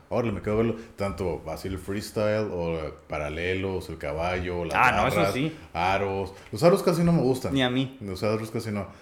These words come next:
Speaker 1: pero yo sí me quedo porque me, me, me as-,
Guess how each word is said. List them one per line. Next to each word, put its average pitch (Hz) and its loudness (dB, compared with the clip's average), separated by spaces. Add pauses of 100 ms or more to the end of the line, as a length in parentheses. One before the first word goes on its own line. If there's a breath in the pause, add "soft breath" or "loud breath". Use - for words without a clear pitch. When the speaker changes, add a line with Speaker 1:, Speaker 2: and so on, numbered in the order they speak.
(480 loud breath)
Speaker 1:
pero 107 4
yo 104 -2
sí 110 -4
me 123 -2
quedo 131 0
porque 120 -2 (1800)
me, 123 0
me, 101 0
me 104 -2
as-, - -6